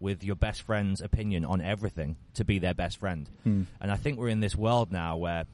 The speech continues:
Speaker 1: people go, "Oh my God, this person voted for this, so I've deleted them from Facebook. I'll never talk to them again." And it,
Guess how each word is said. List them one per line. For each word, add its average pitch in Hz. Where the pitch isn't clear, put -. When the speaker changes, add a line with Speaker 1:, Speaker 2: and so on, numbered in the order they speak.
Speaker 1:
people 120
go, 110
"Oh 135
my 120
God, 101
this 117
person 117
voted 104
for -
this, 98
so 107
I've 107
deleted 107
them 95
from 95
Facebook. 101
I'll 110
never 101
talk 101
to -
them 90
again." 87
And 117
it, 104